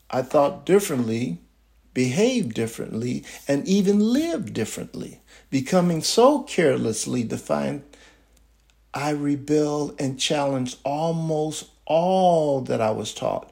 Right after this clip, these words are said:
Hardly anything was sacred. Believing myself fearless, I was eager to navigate the waters of life, carelessly and aimlessly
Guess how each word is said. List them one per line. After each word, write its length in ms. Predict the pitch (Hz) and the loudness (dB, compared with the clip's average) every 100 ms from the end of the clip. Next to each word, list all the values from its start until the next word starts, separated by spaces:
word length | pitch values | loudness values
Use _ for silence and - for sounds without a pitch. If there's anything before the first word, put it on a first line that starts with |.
| _ | _
Hardly 500 | - 160 170 165 165 - | -2 2 2 2 -2 0
anything 680 | 220 226 180 - 147 131 113 | 4 6 4 2 -2 0 0
was 160 | 110 - | -2 -4
sacred. 520 | 123 117 - - - _ _ _ _ _ _ _ _ _ _ _ - - - - - _ | -6 -6 -10 -16 -18 _ _ _ _ _ _ _ _ _ _ _ -20 -20 -20 -20 -20 _
Believing 520 | 131 131 160 196 185 175 | 2 8 10 10 8 4
myself 500 | 160 156 - 156 147 | 4 2 2 2 0
fearless, 680 | - 277 214 151 165 - - _ | 0 4 6 4 0 -6 -10 _
I 80 | 226 | -2
was 300 | 254 226 214 - | 0 0 0 0
eager 360 | 247 214 165 | 2 4 2
to 160 | - 135 | 0 0
navigate 720 | 127 135 156 131 127 131 123 | 4 4 2 0 0 0 0
the 80 | 123 | -2
waters 500 | 113 127 117 110 101 | 2 4 4 2 -4
of 160 | 104 117 | -8 -2
life, 440 | 113 - - - | -2 -2 -12 -16
carelessly 760 | - 196 196 160 143 - 131 127 | 0 2 4 4 2 0 0 2
and 120 | 110 | 2
aimlessly 800 | 127 175 151 127 123 127 120 | 4 4 4 2 0 -2 -4